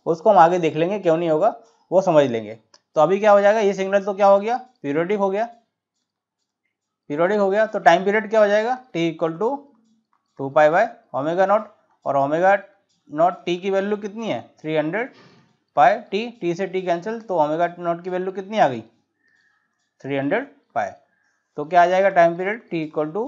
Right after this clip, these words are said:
two pi divided by three hundred pi, pi से pi कैंसिल, ये कितना बचेगा, वन फिफ्टी, यानी कि t equal to one by one fifty second। ये क्या आ गया, टाइम पीरियड आ गया इस सिग्नल का। ये आप लोग समझ गए।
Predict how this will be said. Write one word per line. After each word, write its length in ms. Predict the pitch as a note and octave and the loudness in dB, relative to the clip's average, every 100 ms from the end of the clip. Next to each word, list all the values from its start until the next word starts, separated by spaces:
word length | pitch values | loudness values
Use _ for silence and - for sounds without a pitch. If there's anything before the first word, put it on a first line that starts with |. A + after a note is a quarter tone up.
| C#4 _ _ _ _ _ _ - | -10 _ _ _ _ _ _ -10
two 120 | C#3+ C#3 | -8 0
pi 140 | D#3+ F#3+ | 2 2
divided 380 | D#3 C3 C3+ C#3+ | 0 -2 -2 -2
by 100 | F3+ A#3+ - _ _ _ | -2 -4 -10 _ _ _
three 120 | D3+ D#3+ | -6 -4
hundred 280 | E3 F#3+ F#3+ | -4 -4 0
pi, 120 | G3 G#3+ - _ _ - | 0 -2 -12 _ _ -6
pi 120 | C3 | -6
से 120 | C#3+ E3 | -6 -2
pi 180 | D#3 D#3 | 0 0
कैंसिल, 400 | E3 E3+ A3 B3+ - _ _ C#3+ | -6 -8 -10 -12 -18 _ _ -10
ये 120 | D3+ | -8
कितना 280 | E3+ F3+ G#3 | -6 -4 -2
बचेगा, 280 | E3+ C3+ | -2 -4
वन 160 | B2+ D3 | -4 -4
फिफ्टी, 280 | D#3 D#3 A3+ A3+ _ | -8 -14 -16 -16 _
यानी 180 | C3 C#3 | -12 -10
कि 140 | C#3+ C#3+ | -10 -8
t 160 | E3 | -8
equal 320 | C#3+ C#3 C#3 | -6 -6 -6
to 100 | G3 B3 _ _ _ _ _ _ | -8 -10 _ _ _ _ _ _
one 220 | C3+ D3 C#3+ | -4 0 0
by 100 | D3+ | 0
one 120 | C#3 C3 | 0 -6
fifty 300 | C#3 - A#3+ C#4 _ _ | -12 -10 -12 -12 _ _
second। 400 | C3 G#2+ G2 - _ _ _ _ _ _ _ | -12 -12 -16 -20 _ _ _ _ _ _ _
ये 100 | C3+ | -14
क्या 220 | D3+ F3+ F3 | 0 4 4
आ 40 | |
गया, 200 | F#3+ C#4+ - _ _ _ _ - | 2 -6 -10 _ _ _ _ -2
टाइम 200 | C#3+ D#3 | -2 -2
पीरियड 220 | F3 F3+ | -2 4
आ 80 | E3+ | 4
गया 140 | G3 | 2
इस 220 | A#3+ F3+ - | -4 -6 -6
सिग्नल 280 | C3+ A#2 | -4 -6
का। 180 | A2 G2+ - _ _ _ C#3 | -8 -12 -14 _ _ _ 0
ये 120 | F3 | 4
आप 140 | F3+ | 4
लोग 100 | G3+ | 4
समझ 180 | G3+ F#3+ | -2 -2
गए। 200 | G3+ B3+ | -2 -6